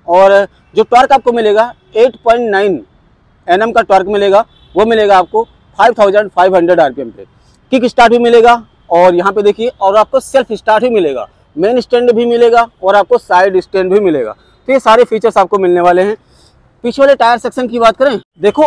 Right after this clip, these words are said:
आगे क्या है ना, आगे आपको twelve inch के wheels मिलते हैं, लेकिन पीछे में आपको ten inch के wheels मिलेंगे। और ninety by hundred section का tire मिलेगा Jaiper का,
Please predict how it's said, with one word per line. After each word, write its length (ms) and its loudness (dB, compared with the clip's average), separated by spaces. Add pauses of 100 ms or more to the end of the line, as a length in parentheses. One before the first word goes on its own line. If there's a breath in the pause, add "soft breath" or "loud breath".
(100)
आगे 260 2
क्या 200 4
है 80 4
ना, 180 -2 (120)
आगे 200 2
आपको 240 2
twelve 260 2
inch 120 -2
के 80 0
wheels 240 -2
मिलते 220 -2
हैं, 180 -4 (280)
लेकिन 240 -2
पीछे 300 -4
में 100 0
आपको 200 2
ten 240 -2
inch 160 -4
के 120 -2
wheels 200 -4
मिलेंगे। 340 -6 (340)
और 120 4
ninety 300 0
by 120 4
hundred 280 -4
section 260 -6
का 120 0
tire 280 2
मिलेगा 320 0
Jaiper 420 -2
का, 140 2